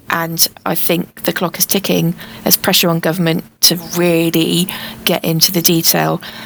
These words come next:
because it's, it's going to take years. And yes, you look at vehicles and the amount of data that's flowing around,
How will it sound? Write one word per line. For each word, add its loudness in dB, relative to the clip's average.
because 2
it's, 2
it's 0
going 0
to -2
take 0
years. 2
And 0
yes, 2
you 4
look 0
at -8
vehicles 2
and 4
the 4
amount 2
of -4
data 0
that's 2
flowing 2
around, 4